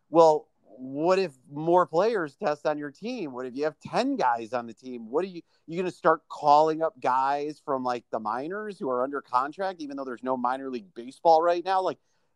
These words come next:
the, the rosters, it's gonna be interesting to see what they end up doing with that, how they're going to get other players to replace guys that are gonna test covid for, for covid, because we know that's going to happen. Like, there are going to be players that are gonna get covid dur-, throughout the season in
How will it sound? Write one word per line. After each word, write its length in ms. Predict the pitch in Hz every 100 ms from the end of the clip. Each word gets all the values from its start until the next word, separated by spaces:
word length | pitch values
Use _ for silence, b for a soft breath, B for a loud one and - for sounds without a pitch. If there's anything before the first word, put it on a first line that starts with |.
| -
the, 180 | 143 143 -
the 100 | 120
rosters, 720 | 98 131 165 170 185 180 170
it's 140 | -
gonna 200 | 175 160
be 160 | 165 165
interesting 400 | 165 165 - 165
to 80 | 160
see 140 | 175
what 160 | 165 170
they 140 | 160
end 120 | 160
up 80 | 156
doing 220 | 165 156
with 140 | 156 156
that, 260 | 147 143 - _ -
how 160 | 156
they're 120 | 160
going 200 | 156 151
to 60 | 139
get 160 | 135 -
other 260 | 135 147 131 _ _
players 560 | 123 151 180 185 175 _ _ _
to 180 | 135 123
replace 480 | - - 165 190
guys 460 | - 170 165 165 151
that 140 | 127 - 117
are 140 | 123
gonna 180 | 160 175
test 220 | 175 -
covid 380 | 180 170 170 156 _ -
for, 160 | 160 - _
for 140 | 175
covid, 220 | 185 175
because 180 | 170 196
we 140 | 196 214
know 280 | 214 294
that's 180 | 226 143
going 220 | 180 175
to 60 | 127 147
happen. 280 | 175 - -
Like, 200 | 139 151 - _ _ -
there 160 | 190 190 -
are 260 | 202 233
going 240 | 214 196 175
to 60 |
be 80 | 160
players 400 | - 233 208 110
that 80 | 123
are 60 | 123
gonna 180 | 160
get 180 | 151 147
covid 400 | - 214 160 117
dur-, 160 | 127 139
throughout 220 | 147 156 139
the 60 |
season 300 | 165 226 123
in 120 | 131